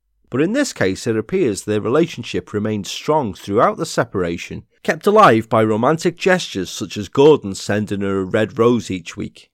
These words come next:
which Carol would become upset about if the delivery was late or was missed. She naturally settled back into education and she flourished on the training course,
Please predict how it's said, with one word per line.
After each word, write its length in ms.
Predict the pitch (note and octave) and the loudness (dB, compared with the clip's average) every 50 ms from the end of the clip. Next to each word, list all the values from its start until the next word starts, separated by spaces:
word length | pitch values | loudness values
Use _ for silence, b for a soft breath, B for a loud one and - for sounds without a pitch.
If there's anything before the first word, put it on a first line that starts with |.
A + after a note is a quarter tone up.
| _ | _
which 240 | - G2 - - - | -10 -10 -10 -10 -8
Carol 440 | - - E3 F#3+ F#3+ C#3+ A2 G2+ F#2+ | -2 2 4 4 6 4 4 2 0
would 180 | G2 G2+ G2 - | -2 -2 -4 -2
become 320 | - - - - A2 G2+ | -4 -8 -6 -4 -4 -4
upset 420 | F#2 - - - - E3+ E3 - - | -4 -6 -6 -4 -4 -4 -2 -2 -4
about 320 | - - C#2+ D2+ D#2+ - - | -6 -4 -4 -6 -6 -8 -10
if 160 | F#2+ F2+ - | -12 -10 -10
the 120 | - G2 | -10 -10
delivery 580 | E2+ D#2+ - F#2 G2+ A#2 C3+ A#2+ - A#2+ A2+ G#2 | -8 -8 -6 -2 0 0 0 0 -2 -4 -4 -4
was 300 | G2 G2+ G2+ F#2 - A2+ | -4 -6 -6 -6 -6 -4
late 360 | C#3 C#3+ F#2+ - - - - - | -4 -2 -4 -4 -6 -12 -18 -16
or 220 | - - F#2+ F2+ E2 | -12 -10 -10 -8 -8
was 200 | F2 E2+ - - | -10 -12 -10 -8
missed. 540 | G2+ A2 A2 F#2+ - - - - - - _ _ _ _ _ _ _ _ _ _ _ _ _ _ _ _ _ _ _ _ _ _ _ _ _ _ _ _ _ _ _ _ _ _ _ _ | -6 -6 -6 -6 -8 -12 -16 -18 -18 -20 _ _ _ _ _ _ _ _ _ _ _ _ _ _ _ _ _ _ _ _ _ _ _ _ _ _ _ _ _ _ _ _ _ _ _ _
She 200 | - - C#3+ E3 | -8 -4 -2 0
naturally 460 | G3+ A3 A3 - - - E3+ C3+ A2+ | 2 2 0 0 -2 0 0 0 0
settled 520 | - - - F3+ G#2+ A2 B2 G#2+ F2+ - - | 0 -2 -2 -2 0 0 0 -2 -2 0 2
back 240 | D#3+ D#3 - - | 2 2 2 0
into 260 | F#3+ D#3 A#2 - A#2 G#2+ | -2 -2 -2 0 0 0
education 720 | G2+ F#2+ - F#2+ - - C3+ C3 B2+ A#2 - - F2+ F2+ | 0 0 -2 -6 -6 -2 0 0 0 0 -2 -6 -8 -8
and 160 | F2 F2+ F2 | -8 -8 -10
she 140 | - - F#2 | -10 -12 -14
flourished 560 | - - - - E3 G3+ A3+ F#3 B2+ - - | -14 -10 -4 0 2 4 4 4 2 0 -4
on 140 | G#2+ F#2 F2+ | -6 -4 -4
the 80 | F2 F2 | -6 -8
training 460 | - - - F2+ F2 F2 E2+ F2 - | -8 -6 -4 -4 -4 -4 -8 -10 -12
course, 500 | - - - D2+ - A#2+ - - - | -10 -10 -8 -8 -8 -8 -10 -14 -20